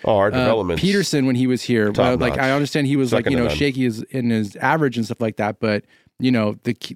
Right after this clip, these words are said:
Speaker 2: the dude was clutch and he hit a lot of home runs.
Speaker 1: Yep.
Speaker 2: Uh, uh, Bellinger, um, Will Smith. Like, you're talking about guys that's like,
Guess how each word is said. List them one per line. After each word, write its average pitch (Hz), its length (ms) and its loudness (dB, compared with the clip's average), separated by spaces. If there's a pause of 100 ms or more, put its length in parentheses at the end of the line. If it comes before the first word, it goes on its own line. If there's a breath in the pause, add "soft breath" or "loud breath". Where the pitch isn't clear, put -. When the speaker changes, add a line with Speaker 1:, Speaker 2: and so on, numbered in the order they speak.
Speaker 2:
the 113 100 -4
dude 143 220 0
was 127 120 -2
clutch 147 340 -2
and 117 80 -4
he 110 40 -4
hit 120 80 0
a 117 40 0
lot 120 200 0
of 113 80 -4
home 117 200 0
runs. 120 320 0 (400 soft breath)
Speaker 1:
Yep. 120 80 0
Speaker 2:
Uh, 113 360 0 (160)
uh, 110 180 -2
Bellinger, 113 760 0 (260 soft breath)
um, 110 320 -2
Will 131 200 2
Smith. 131 600 -2
Like, 113 220 -2
you're 131 80 -2
talking 175 260 0
about 147 220 0
guys 131 360 0
that's 120 400 -2
like, 107 280 -4